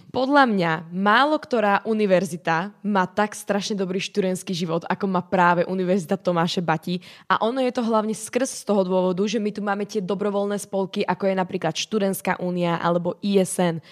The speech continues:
Študentská únia je vlastne neziskový spolok študentov, ktorý organizuje X Y projektov počas toho roka. Sú to rôzne party, ako je vítanie prvákov, antiples, robíme majáles, ktorý je zdarma,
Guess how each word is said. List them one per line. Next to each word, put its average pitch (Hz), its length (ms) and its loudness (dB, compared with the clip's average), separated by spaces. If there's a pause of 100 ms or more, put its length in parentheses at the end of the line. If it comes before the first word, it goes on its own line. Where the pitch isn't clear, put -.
(320)
Študentská 269 520 0
únia 190 480 2
je 202 80 2
vlastne 196 320 0
neziskový 214 480 -2
spolok 202 320 -2
študentov, 180 560 4
ktorý 190 320 0
organizuje 180 880 2 (380)
X 294 240 0
Y 214 480 -4
projektov 190 560 2
počas 196 320 -4
toho 196 240 2
roka. 180 320 4 (240)
Sú - 160 -8
to 202 160 -2
rôzne 190 320 0
party, 185 480 2
ako 175 240 2
je 175 80 4
vítanie 196 480 -2
prvákov, 170 720 0
antiples, 185 960 0
robíme 202 640 2
majáles, 196 720 4
ktorý 196 400 2
je 165 80 -6
zdarma, 180 640 4